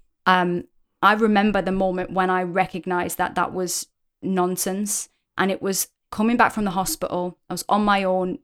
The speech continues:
No, nobody was with me. Probably the first time that had happened. And I got home and I really cried, and I was really upset, and I was anxious, and I was fearful, and I was terrified.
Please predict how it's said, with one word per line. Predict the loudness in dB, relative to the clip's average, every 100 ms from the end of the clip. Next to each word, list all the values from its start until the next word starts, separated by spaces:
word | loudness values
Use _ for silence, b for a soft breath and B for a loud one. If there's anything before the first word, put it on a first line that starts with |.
| -8
No, | -6 -6 -8
nobody | -4 -2 -2 -2
was | -4 -6
with | -6
me. | -6
Probably | -4 -2 -2 -6
the |
first | -2 0 0 -2
time | -4
that | -4
had | -4
happened. | -6 -4 -2 -2 -6 _ _ _
And | -4 -2
I |
got | 4 4 4
home | 0 0 -2 -6 _ _ -2
and | 0
I | 0
really | -2 -6 -4 -2 -2
cried, | -2 -4 -4 -4 -8 -8 -4
and | -2
I |
was | -2 -6
really | -4 -2 -2
upset, | -4 -4 -4 -4
and | -4
I | -2
was | -4 -4
anxious, | -4 -2 -2 -2 -2
and | -2
I | -4
was | -8
fearful, | -8 -4 -4 -4 -4 -4
and | -4
I |
was | -6 -8
terrified. | -6 -2 0 -2 -2 -2 -2